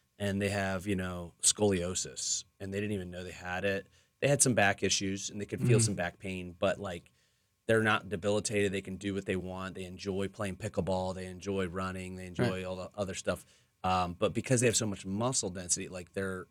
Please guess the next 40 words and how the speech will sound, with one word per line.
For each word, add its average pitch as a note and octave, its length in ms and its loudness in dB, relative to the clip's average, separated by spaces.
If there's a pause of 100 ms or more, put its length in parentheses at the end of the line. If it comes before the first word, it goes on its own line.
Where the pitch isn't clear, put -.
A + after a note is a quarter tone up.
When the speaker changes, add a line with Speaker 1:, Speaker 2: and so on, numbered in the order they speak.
Speaker 1:
their F#2 240 -6 (220)
back G2+ 400 0
can G2 160 -6
hold F#2+ 340 -6
up F#2 340 -8 (460)
Speaker 2:
Yeah. A2+ 300 2
Speaker 1:
well, E2 300 -4
right? F#2+ 220 0 (240)
Now A2 80 4
you A2+ 100 6
take A2+ 200 4
Speaker 2:
Ah. F3 180 6
Speaker 1:
scoliosis G#2 640 4
on G2 80 -6
a F2+ 40 -8
person G2 320 -2
who F#2+ 100 -6
doesn't F2+ 240 -10
have G2 160 -4
much F2+ 260 -12
muscle G2 280 0
density F2+ 520 -6
and F2 100 -16
muscle F#2 440 -8
Speaker 2:
Just - 20 -12
Speaker 1:
mass. F2+ 320 -8
Speaker 2:
breaking G#2 260 0
'em D#2 100 -10
down. - 300 -14 (120)
Speaker 1:
Well, C3 220 10
it's A2+ 160 6
gonna A#2+ 220 6
just, A2+ 340 0
it's C3+ 140 2
gonna A#2+ 180 0
be A2 220 2
less G#2 220 2
functional. F#2+ 520 -4 (240)
Speaker 2:
Right. A#2+ 180 -4 (360)
Speaker 1:
Prob-, C#3 380 2